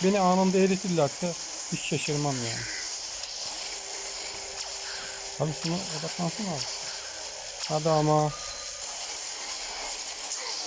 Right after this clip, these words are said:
Hep böyle tek savaşıyorum ve kanser oluyorum ya. Bak adam hala görünecek abi. Bak. Şimdi oraya kaçtı. Görünmezken geliyor.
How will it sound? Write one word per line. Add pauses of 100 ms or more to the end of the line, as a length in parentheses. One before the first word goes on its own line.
(1400)
Hep (140)
böyle
tek
savaşıyorum
ve
kanser
oluyorum
ya. (1800)
Bak
adam
hala
görünecek
abi. (1300)
Bak. (1600)
Şimdi (100)
oraya
kaçtı.
Görünmezken
geliyor.